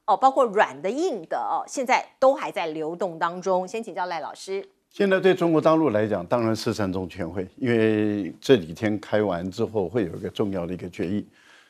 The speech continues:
Speaker 2: 这个决议就是他们已经把目标设定到二零三五年，再过十一年，他们要在六大领域的科技方面都要做突破，所以他们要摆脱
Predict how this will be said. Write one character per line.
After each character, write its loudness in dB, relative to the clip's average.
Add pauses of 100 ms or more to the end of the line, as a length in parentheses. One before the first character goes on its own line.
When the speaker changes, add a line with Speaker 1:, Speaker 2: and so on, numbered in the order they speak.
Speaker 2:
这 2
个 8
决 2
议 4
就 2
是 0
他 -4
们 0
已 -2
经 -4
把 -4
目 0
标 -2
设 0
定 -6
到 -4
二 -2
零 0
三 -2
五 -4
年， -14 (260)
再 0
过 0
十 -4
一 -2
年， -6 (460)
他 0
们 2
要 4
在 2 (460)
六 6
大 4
领 -4
域 0
的 -4 (320)
科 0
技 -2
方 0
面 -2
都 -2
要 0
做 -6
突 -8
破， -6 (520)
所 2
以 4
他 -4
们 2
要 2
摆 0
脱 0